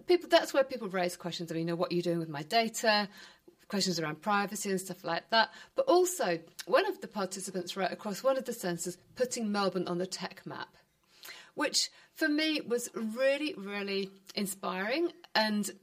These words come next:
made me so mu-, even more enthusiastic about our project, because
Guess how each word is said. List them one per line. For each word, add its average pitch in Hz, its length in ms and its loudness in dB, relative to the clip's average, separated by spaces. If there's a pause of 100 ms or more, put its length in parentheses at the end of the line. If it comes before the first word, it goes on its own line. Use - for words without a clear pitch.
(400)
made 226 220 2
me 240 80 -2
so 220 300 -2 (340)
mu-, 220 200 -2
even 214 220 0
more 247 220 6
enthusiastic 185 560 2
about 180 240 -2
our 180 100 0
project, - 640 -2
because 247 380 0